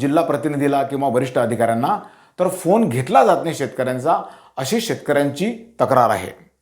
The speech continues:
रावेर येथे दिवाळीच्या काळात किंवा दिवाळीपूर्वी कृषी उत्पन्न बाजार समितीचे स-, सभापती सचिन पाटील, उपसभापती योगेश पाटील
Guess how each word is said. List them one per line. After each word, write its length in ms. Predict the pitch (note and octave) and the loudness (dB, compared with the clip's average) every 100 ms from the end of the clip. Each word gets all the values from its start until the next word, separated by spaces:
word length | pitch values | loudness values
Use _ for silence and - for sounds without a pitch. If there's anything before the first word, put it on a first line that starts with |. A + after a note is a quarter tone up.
| _ _ _ _ _ _ _ _ C3 | _ _ _ _ _ _ _ _ 2
रावेर 320 | E3+ D4+ D4 | 4 6 4
येथे 220 | A#3+ G#3+ | 4 2
दिवाळीच्या 500 | D3+ E3 E3+ D#3 D#3+ | 4 4 4 2 0
काळात 240 | C3+ D3 | -2 -2
किंवा 200 | E3+ D#3 | -4 -6
दिवाळीपूर्वी 760 | C#3+ C#3 C#3+ C3+ A#2+ E3 A3+ - _ _ | -4 -2 -2 -4 -4 -4 -4 -14 _ _
कृषी 240 | E3+ F3+ C4+ | -2 0 0
उत्पन्न 340 | C4+ A#3 G3 | 0 0 2
बाजार 300 | E3 E3 E3+ | 2 4 2
समितीचे 500 | E3 D3 D#3 D3 D3+ | 0 -4 -4 -2 -4
स-, 360 | D3 - - C#3 | -4 -14 -10 -4
सभापती 880 | C#3+ C3 C#3+ A3 E3 A#2+ A2+ - _ _ - | -2 2 4 4 4 0 -4 -8 _ _ -14
सचिन 340 | - D#3+ D3+ | -6 -4 0
पाटील, 400 | D3 C#3+ G3+ - - _ _ _ - | 0 0 -2 -2 -12 _ _ _ -10
उपसभापती 640 | C#3 E3 E3 C#3+ D3+ D#3+ D#3 | -2 0 2 2 2 2 2
योगेश 300 | C#3+ A3 C4+ | 2 2 0
पाटील 460 | E3 A#2 B2+ A2+ | 0 -2 -4 -6